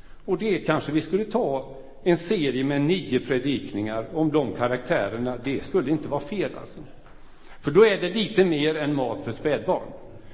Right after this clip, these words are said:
För då kommer vi närmare målet. Eh,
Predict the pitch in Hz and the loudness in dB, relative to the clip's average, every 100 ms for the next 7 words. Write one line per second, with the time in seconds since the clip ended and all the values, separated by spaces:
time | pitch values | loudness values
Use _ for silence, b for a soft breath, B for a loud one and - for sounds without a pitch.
0 | B - 127 151 202 135 147 175 147 127 | B -4 0 6 6 6 2 2 2 0
1 | 135 131 165 196 - - - - - - | 0 0 0 -2 -6 -12 -16 -18 -18 -18
2 | - b b b b - 110 117 117 | -20 b b b b -4 4 4 4